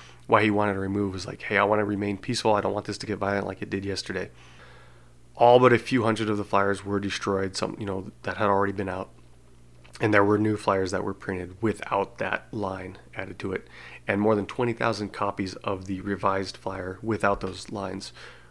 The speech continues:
were printed. Um, I'll try to post a picture of this on Facebook. So I'm gonna read it. The top line says, "Attention working men. Great mass meeting tonight at seven thirty o'clock. Haymarket, Randolph Street, Des Plaines, and Halsted.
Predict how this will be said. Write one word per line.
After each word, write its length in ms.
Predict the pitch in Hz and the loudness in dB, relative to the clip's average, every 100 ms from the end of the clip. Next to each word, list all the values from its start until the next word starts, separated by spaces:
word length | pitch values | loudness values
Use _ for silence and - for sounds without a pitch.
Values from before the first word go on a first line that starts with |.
| - | -4
were 180 | 107 | -2
printed. 380 | 101 - 90 87 - - - - - - | -2 -4 -6 -8 -14 -20 -20 -20 -4 2
Um, 220 | 107 101 | 4 4
I'll 80 | 110 | 0
try 160 | - | 4
to 80 | 123 | 4
post 260 | 113 123 - | 4 -2 -4
a 40 | |
picture 560 | - - 117 - 123 120 - | -10 -8 -6 -2 -4 -4 -6
of 160 | 123 | -4
this 320 | 117 123 - - | -2 -2 -4 -8
on 180 | 113 107 | -6 -4
Facebook. 440 | 101 117 - - - - - - - - - - - | -2 -4 -4 -10 -10 -20 -20 -20 -20 -20 -18 -16 -4
So 180 | 107 | 2
I'm 80 | 101 | 6
gonna 160 | 120 110 | 6 4
read 200 | 107 110 | 4 2
it. 200 | 104 - - | 0 -4 -16
The 100 | - | -6
top 220 | 113 117 | 2 2
line 140 | 120 110 | 2 0
says, 200 | 113 101 | 0 -2
"Attention 400 | 95 147 147 143 | 0 0 2 4
working 300 | 127 113 107 | 4 4 0
men. 220 | 92 90 - - - - - | 0 -6 -18 -20 -20 -20 -4
Great 260 | 123 135 - | 2 2 2
mass 240 | 127 - | 0 0
meeting 300 | 120 104 95 | 0 0 -2
tonight 360 | - 117 117 - | -2 0 0 0
at 140 | - | -4
seven 220 | - 120 | -2 0
thirty 180 | 120 117 | 2 2
o'clock. 400 | 113 117 95 - | 2 2 -2 -2
Haymarket, 600 | - 131 120 110 104 - | 2 4 6 4 0 -6
Randolph 400 | - 120 127 117 | -4 -2 2 2
Street, 380 | - - 120 - | 0 0 0 -2
Des 80 | 113 | -6
Plaines, 400 | - 113 113 110 | 0 2 2 -2
and 280 | 117 113 107 - - - - | -4 -4 -4 -10 -20 -20 2
Halsted. 440 | 113 107 - 90 | 4 4 2 -4